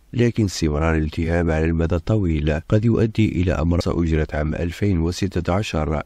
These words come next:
إلا أن القبار يحتوي على مواد كيميائية مثل الروتين والكاتيشين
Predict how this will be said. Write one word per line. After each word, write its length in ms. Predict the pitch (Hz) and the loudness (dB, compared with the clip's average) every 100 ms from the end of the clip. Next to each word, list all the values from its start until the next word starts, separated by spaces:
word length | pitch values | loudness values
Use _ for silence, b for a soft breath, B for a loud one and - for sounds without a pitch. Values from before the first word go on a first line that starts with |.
| - | -2
إلا 280 | 82 78 80 | 0 0 2
أن 120 | 80 | 0
القبار 600 | 78 - 82 90 90 90 | 0 -2 -2 2 2 2
يحتوي 480 | 95 - - 117 101 | 0 -2 0 2 4
على 220 | 78 78 | 2 0
مواد 380 | 80 85 90 95 | 2 2 2 2
كيميائية 840 | 87 - 107 120 87 80 76 76 - | 0 0 2 2 2 2 2 0 -2
مثل 260 | 113 110 110 | 0 2 2
الروتين 520 | 104 95 92 98 92 | 2 0 0 2 2
والكاتيشين 960 | 85 80 - 98 - - 80 76 73 | 2 2 2 0 0 -2 0 2 2